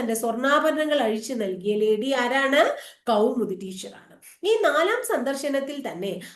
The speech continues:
അദ്ദേഹം മാതൃഭൂമി പത്രം കൂടി സന്ദർശിക്കേണ്ടായി. നാലാമത് കേരളത്തിൽ വന്നപ്പോ മാതൃഭൂമി പത്രവും സന്ദർശിച്ചു.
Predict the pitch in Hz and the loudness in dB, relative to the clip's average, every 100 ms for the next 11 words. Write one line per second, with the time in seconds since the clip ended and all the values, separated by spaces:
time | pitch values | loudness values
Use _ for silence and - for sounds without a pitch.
0 | - 220 247 226 220 220 226 262 370 427 | -4 0 4 4 4 2 4 6 6 4
1 | 277 185 185 190 - 285 285 427 403 233 | 2 0 -2 -4 2 2 2 2 2 2
2 | 180 180 208 175 170 - 175 175 175 160 | -4 -6 -6 -8 -8 -12 -12 -10 -12 -10
3 | 190 220 214 220 220 220 208 208 214 220 | -4 -2 0 -2 -2 -2 -2 -4 -4 0
4 | 226 220 214 508 - 220 220 226 202 190 | 2 0 0 -2 0 4 6 6 4 0
5 | 180 180 175 180 185 196 311 480 254 175 | 0 -2 -4 -6 -4 -2 2 2 0 -2
6 | 175 - | -8 -16